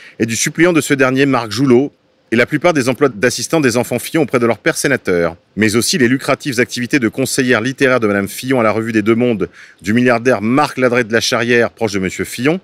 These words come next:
dont on se souvient le fils avait été poissé dans une affaire de pédocriminalité.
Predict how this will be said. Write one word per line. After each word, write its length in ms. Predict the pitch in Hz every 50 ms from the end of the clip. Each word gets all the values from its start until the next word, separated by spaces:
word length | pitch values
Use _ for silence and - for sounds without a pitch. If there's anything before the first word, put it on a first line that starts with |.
| _ _ _ _ _ _ _
dont 100 | 104 107 - 113
on 60 | 104
se 120 | - 117
souvient 360 | 107 - 127 117 120 131 131
le 120 | 120 110 101
fils 260 | - - 147 - -
avait 100 | 104 98
été 220 | - 104 - 107
poissé 320 | 101 - 123 131 - - 131
dans 120 | 107 101
une 140 | 92 104 101
affaire 180 | 98 - 120 101
de 80 | 90
pédocriminalité. 960 | - 117 107 101 - 113 101 - - 107 101 101 101 101 98 - - 165 196